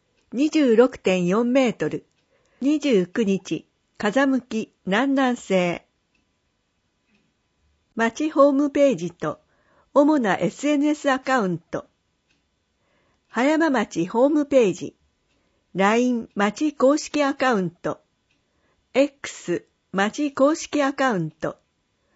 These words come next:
Instagram町公式アカウント、それぞれの二次元コードがあります。町の情報発信。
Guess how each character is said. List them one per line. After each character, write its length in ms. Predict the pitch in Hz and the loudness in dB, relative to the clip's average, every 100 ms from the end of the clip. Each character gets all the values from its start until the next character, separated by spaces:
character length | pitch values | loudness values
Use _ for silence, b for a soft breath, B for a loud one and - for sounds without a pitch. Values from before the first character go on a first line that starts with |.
| _ _ _ _ | _ _ _ _
Instagram 960 | 233 302 330 - 294 277 262 175 165 - _ _ - | -2 0 -2 -2 -2 0 0 0 -2 -8 _ _ -6
町 420 | 202 - 254 262 | -4 -4 -8 -10
公 240 | - 240 | 0 2
式 300 | 294 - 285 | 2 -4 -4
ア 100 | 277 | -2
カ 200 | 277 262 | -2 -2
ウ 40 | 190 | 0
ン 120 | 165 | -4
ト、 260 | - - - _ _ _ _ _ _ _ _ _ _ _ _ | -8 -10 -10 _ _ _ _ _ _ _ _ _ _ _ _
そ 160 | 254 | 0
れ 120 | 277 | 0
ぞ 120 | 302 277 | 2 2
れ 160 | 208 | 2
の 160 | 170 175 | 0 -2
二 200 | 196 208 | -4 -4
次 100 | 269 | -2
元 240 | 320 311 | -2 -4
コ 180 | - 311 | -2 -2
ー 60 | 277 | 0
ド 100 | 180 | 0
が 160 | 175 | 2
あ 80 | 170 | 0
り 140 | 170 165 | -2 -2
ま 160 | 170 | -4
す。 200 | 175 - _ _ _ _ _ _ _ _ _ _ _ _ _ _ _ _ _ _ _ _ _ _ _ _ _ _ _ _ _ _ _ _ _ _ _ _ _ _ _ _ 180 | -6 -16 _ _ _ _ _ _ _ _ _ _ _ _ _ _ _ _ _ _ _ _ _ _ _ _ _ _ _ _ _ _ _ _ _ _ _ _ _ _ _ _ -6
町 320 | 180 - 269 | -6 -2 2
の 160 | 277 | 2
情 240 | 208 226 294 | 6 6 6
報 260 | 302 302 | 2 0
発 240 | 294 294 - | 0 -2 -4
信。 380 | - 170 139 | -8 -6 -6